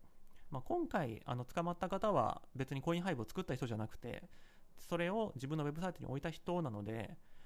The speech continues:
あの、ウィニー事件の金子さんぐらい、その、損失家っていうと、まあまあ、あの、今回のウェブデザイナーの方悪く言う意味ではないんですけども、あの、ちょっと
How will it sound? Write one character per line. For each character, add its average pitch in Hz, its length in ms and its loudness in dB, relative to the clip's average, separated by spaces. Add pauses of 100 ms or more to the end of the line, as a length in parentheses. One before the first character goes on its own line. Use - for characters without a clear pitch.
(120)
あ 127 60 -4
の、 113 80 -2
ウ 110 40 -4
ィ 147 80 2
ニ 214 140 0
ー 226 40 -2
事 - 80 -10
件 226 140 2
の 127 100 2
金 147 200 2
子 185 100 -4
さ 196 240 0
ん 190 280 0
ぐ 214 100 2
ら 220 160 6
い、 98 240 -4 (280)
そ 127 100 0
の、 110 340 -2 (380)
損 180 200 0
失 - 180 -10
家 185 120 2
っ 180 60 -2
て - 200 -4
い 165 100 4
う 160 100 0
と、 139 480 0
ま 156 100 6
あ - 20 6
ま 127 80 4 (160)
あ、 131 60 6
あ 123 40 4
の、 120 80 0
今 233 160 4
回 175 100 4
の 110 120 4
ウ 110 40 -2
ェ 127 80 4
ブ 143 80 0
デ 170 80 2
ザ 208 120 4
イ - 20 2
ナ 175 60 2
ー 135 80 2
の - 0 -
方 117 160 -2
悪 185 160 4
く - 100 -2
言 120 120 2
う 117 60 0 (360)
意 170 60 4
味 180 80 2
で 170 80 0
は 139 60 0
な 165 100 0
い 175 40 0
ん 170 60 0
で 170 80 -2
す 170 80 -8
け 180 100 -6
ど 190 100 -2
も、 208 320 0 (500)
あ 143 100 0
の、 143 80 -2
ち - 60 0
ょ - 40 4
っ - 60 -12
と - 300 0